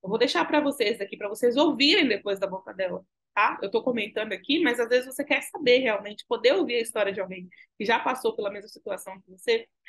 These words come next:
A Giovana, quando ela foi fazer a prova da etec, ela conta que ela começou a estudar, e aí ela buscava um monte de conteúdo na internet, e ela não encontrava. A Giovana foi a nossa aluna da etec Power também.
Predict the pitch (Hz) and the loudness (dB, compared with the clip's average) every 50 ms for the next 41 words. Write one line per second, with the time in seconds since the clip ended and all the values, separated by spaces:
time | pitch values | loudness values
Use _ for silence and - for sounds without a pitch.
0 | - - 214 220 220 214 214 240 247 233 220 - 240 233 233 254 302 339 339 - | -6 -4 0 0 0 2 2 0 0 0 -2 -2 -2 -2 2 2 2 2 2 0
1 | - 240 220 220 214 - _ _ _ _ _ 190 180 180 170 165 - 180 170 170 | 0 0 2 2 0 -4 _ _ _ _ _ -4 -2 -2 -2 -2 -2 -4 -4 -4
2 | 165 160 160 160 - 208 202 196 190 _ - 202 202 202 202 208 220 226 220 - | -6 -8 -8 -6 -4 -4 -4 -4 -6 _ -2 -2 -2 -2 -4 -8 -10 -10 -6 -6
3 | 220 202 - - 220 196 - - 247 247 294 302 - 440 349 233 180 175 - - | -6 -6 -6 -8 -12 -12 -6 -4 -2 -2 -2 -4 -6 -6 -2 -2 -2 -2 -2 -6
4 | - _ _ _ - 220 202 202 214 226 233 254 - - 247 233 233 220 226 277 | -12 _ _ _ -2 2 4 4 4 2 0 -2 -2 0 0 0 -2 -4 -4 -4
5 | - 269 302 302 - 302 302 320 302 294 269 254 254 247 - 214 202 180 180 180 | -4 -6 -4 -2 -2 0 2 2 2 0 0 -2 -4 -6 -8 -8 -4 -2 -2 -2
6 | 180 - - 240 247 262 277 285 254 247 254 262 254 - 285 302 302 285 196 - | -2 -2 0 2 2 4 4 2 2 0 -4 -4 -4 -2 -2 -2 -2 -2 -2 -2
7 | 170 185 190 202 202 202 202 214 208 - 208 202 208 196 - 220 208 202 196 196 | -4 -6 -8 -8 -8 -8 -8 -8 -12 -14 -10 -10 -10 -10 -10 -14 -14 -14 -14 -14
8 | 202 208 202 220 214 - _ - 214 196 202 196 - 233 247 240 220 196 202 | -14 -12 -12 -14 -14 -12 _ -4 -4 -2 -4 -4 -8 -12 -12 -12 -12 -12 -14